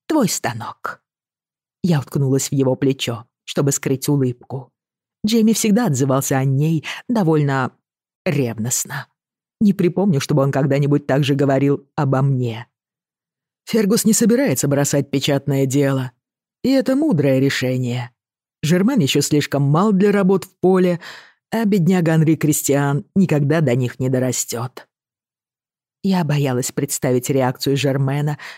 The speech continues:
если мальчика насильно увезут из шумного города в деревню и заставят пахать землю. Он вспоминает Рич с любовью,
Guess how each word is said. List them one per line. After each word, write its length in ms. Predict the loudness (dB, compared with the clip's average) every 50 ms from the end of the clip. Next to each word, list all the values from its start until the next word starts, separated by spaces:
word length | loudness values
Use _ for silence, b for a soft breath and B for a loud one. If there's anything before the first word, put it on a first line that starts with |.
| B B
если 300 | 2 2 2 2 2 2
мальчика 440 | 2 2 2 0 0 0 -2 0 0
насильно 440 | 0 0 0 0 0 2 2 4 2
увезут 400 | 4 4 2 4 2 2 2 2
из 80 | 0 0
шумного 440 | 0 0 2 2 4 4 2 2
города 380 | 2 2 2 2 2 2 0 0
в 60 | 0
деревню 540 | 0 2 2 2 2 2 2 0 -2 -2 -2 B B B B B 0
и 80 | 0
заставят 560 | 2 2 0 -2 -2 -2 0 0 0 -2 -2
пахать 380 | -4 -6 -4 -2 -2 -2 -2 -2
землю. 580 | -2 -2 -2 -2 -2 -4 -6 -8 -10 -12 -16 _ _ _ _ _ _ _ _ _ _ _ -4
Он 160 | -2 -2 -2
вспоминает 560 | -2 -2 0 2 2 4 4 2 0 0 0
Рич 240 | 0 0 0 -2 -2
с 60 | 0
любовью, 640 | 0 0 2 2 0 -2 -2 -2 -4 -6 -6 -8